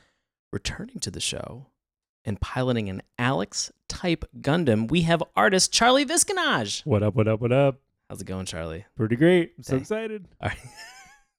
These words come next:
Speaker 1: I love how excited you are for all this Gundam stuff. This
Speaker 2: I'm
Speaker 1: is
Speaker 2: very excited.
Speaker 1: I wanna share in that excitement tonight.
Speaker 2: Well, you know, I wanna invite all of your listeners to come over to my childhood home, and you can see just how much,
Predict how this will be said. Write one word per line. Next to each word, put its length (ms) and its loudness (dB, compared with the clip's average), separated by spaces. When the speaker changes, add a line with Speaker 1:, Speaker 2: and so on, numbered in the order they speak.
Speaker 1:
I 160 6
love 220 6
how 140 8
excited 300 0
you 140 -4
are 120 -4
for 140 -12
all 120 -6
this 160 -12
Gundam 280 -8
stuff. 280 -8
This 180 -8
Speaker 2:
I'm 60 -10
Speaker 1:
is 300 -10
Speaker 2:
very 280 -8
excited. 420 -20
Speaker 1:
I 100 8
wanna 300 6
share 540 0
in 220 -4
that 180 -2
excitement 520 -8
tonight. 440 -16
Speaker 2:
Well, 280 6
you 140 0
know, 140 4
I 80 2
wanna 220 4
invite 440 2
all 160 0
of 80 2
your 120 0
listeners 500 0
to 80 -20
come 120 -8
over 160 -6
to 80 -6
my 140 -4
childhood 480 -2
home, 360 0
and 200 -8
you 80 -4
can 140 -4
see 420 -4
just 440 -2
how 180 2
much, 440 -6